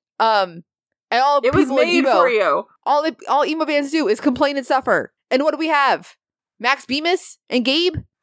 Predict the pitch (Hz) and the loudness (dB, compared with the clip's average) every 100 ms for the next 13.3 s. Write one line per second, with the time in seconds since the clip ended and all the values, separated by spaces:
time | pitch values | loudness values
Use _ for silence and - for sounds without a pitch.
0 | - - 330 - 269 370 392 - - 440 | -12 -12 -6 -2 4 4 4 0 0 0
1 | 311 285 262 277 185 165 175 156 151 175 | 0 -2 0 0 0 0 0 -2 -4 -4
2 | 226 285 - 247 - 247 185 170 160 147 | 0 0 2 -2 -2 -2 0 0 -2 -4
3 | 156 170 165 156 160 - 214 220 - 302 | -4 -4 -2 0 -2 -2 -2 -2 -2 -2
4 | - 415 - 202 196 175 170 185 240 - | -2 -2 2 2 4 4 4 2 0 -2
5 | 339 320 320 - _ - 277 277 370 440 | -4 0 -2 -4 _ -4 -2 0 2 2
6 | 214 240 220 - 113 127 185 - _ - | 2 0 -2 -6 -2 0 -2 -6 _ -2
7 | 311 349 247 311 453 - 370 - 269 339 | 0 0 0 2 4 6 4 4 0 2
8 | 440 330 _ _ _ _ - 262 381 339 | 0 -2 _ _ _ _ -8 -2 2 2
9 | 302 302 320 359 208 254 277 240 202 262 | 2 -2 0 0 2 0 0 -2 0 0
10 | 254 196 202 254 240 240 262 247 277 277 | 2 2 4 2 0 -2 -2 -2 -2 0
11 | 285 339 269 208 202 185 185 190 185 220 | 0 0 -2 0 2 2 0 -2 -6 -4
12 | - 269 247 180 180 262 - 175 202 175 | -2 -2 -2 -2 -2 -2 -6 -8 -8 -6
13 | 165 247 | -4 -6